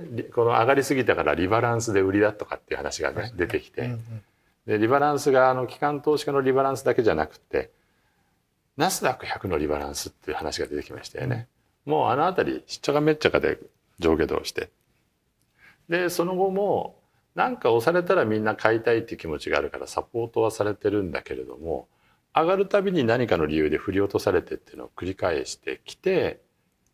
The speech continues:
Speaker 1: で、最後の最後の七月に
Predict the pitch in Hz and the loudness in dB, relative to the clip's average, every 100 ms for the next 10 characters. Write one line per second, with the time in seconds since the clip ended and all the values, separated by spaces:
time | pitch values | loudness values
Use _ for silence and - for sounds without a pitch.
0 | _ 180 208 247 - - _ _ _ _ | _ -4 0 0 -4 -12 _ _ _ _
1 | - 117 107 101 95 95 85 82 _ _ | 2 2 2 0 0 0 0 -6 _ _
2 | _ _ _ _ _ - - 113 104 - | _ _ _ _ _ -8 0 2 2 0
3 | 127 160 90 | -2 0 -2